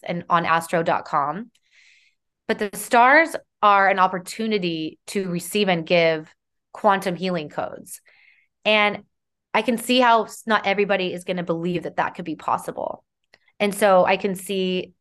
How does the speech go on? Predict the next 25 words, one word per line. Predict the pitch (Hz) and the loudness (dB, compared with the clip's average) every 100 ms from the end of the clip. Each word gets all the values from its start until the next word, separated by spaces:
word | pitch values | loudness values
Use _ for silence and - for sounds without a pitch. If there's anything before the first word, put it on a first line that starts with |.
| _ | _
that | 185 180 | -2 -2
it's | 180 | 0
not | 202 185 | 0 2
for | 196 | 0
everyone, | 165 196 226 254 214 | -2 -2 0 0 -2
just | 185 214 | -4 -2
like | 180 | -2
Hermes | - 180 175 - | -2 -2 -4 -2
said, | 175 160 | -4 -2
that | - | -8
the | 160 | -12
stars | - - 165 170 170 | -8 0 2 2 0
are | 160 160 156 _ - _ _ _ | -4 -4 -6 _ -20 _ _ _
not | 180 180 - - | 2 4 2 -4
for | 190 175 165 165 | 0 0 0 -4
the | 175 | -6
commoners. | - 175 151 - - - - - - | -4 -4 -4 -12 -16 -18 -18 -20 -14
<laughs> | - - _ - 220 | -14 -16 _ -18 -2
But | 240 | 4
it's, | 233 233 - _ _ | 4 4 -10 _ _
you | 220 220 | -2 2
know, | 175 160 160 175 - _ _ _ | 4 2 0 -2 -12 _ _ _
it's, | 214 202 - - | -2 -2 -4 2
is. | 220 359 175 165 - - | 4 6 4 0 -10 -6
Uh, | 202 202 185 170 | 2 2 4 0